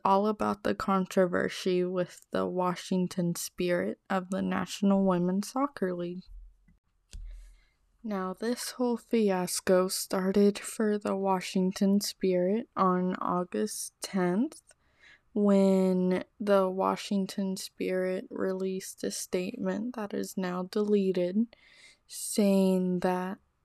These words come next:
former head coach Richie Burke will be moving to the front office and will not be head coach anymore. And after that was announced,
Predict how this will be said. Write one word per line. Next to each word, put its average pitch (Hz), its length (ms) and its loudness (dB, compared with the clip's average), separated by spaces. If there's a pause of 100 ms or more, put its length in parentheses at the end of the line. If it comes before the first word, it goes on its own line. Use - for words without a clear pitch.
(160)
former 214 580 4
head 208 380 2
coach - 520 -2 (100)
Richie 196 400 2
Burke 196 680 -4 (880)
will 196 840 6
be 190 300 2
moving 185 560 2
to - 200 -4
the 202 160 -4
front 190 540 -8
office - 840 -2 (120)
and 196 460 4
will 196 160 2
not 190 420 2
be 196 260 0
head 196 280 -4 (100)
coach 190 460 0
anymore. 233 680 4 (640)
And 190 360 2 (140)
after 202 800 2
that 185 800 0 (720)
was 190 500 6 (100)
announced, 185 840 2